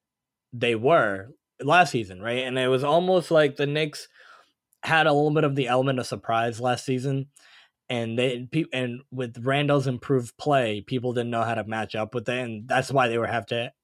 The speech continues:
they had the success that they did. But then with this year,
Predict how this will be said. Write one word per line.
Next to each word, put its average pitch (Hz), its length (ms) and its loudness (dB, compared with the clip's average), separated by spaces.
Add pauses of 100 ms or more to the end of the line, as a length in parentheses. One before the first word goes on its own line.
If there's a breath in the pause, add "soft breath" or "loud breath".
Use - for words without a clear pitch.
(100)
they 139 100 4
had 143 180 6
the 123 140 2
success 120 500 -2
that 110 140 -8
they 107 120 -4
did. 101 300 -4 (1080 soft breath)
But 147 100 2
then 151 120 4
with 123 140 2
this 220 260 6
year, 117 380 0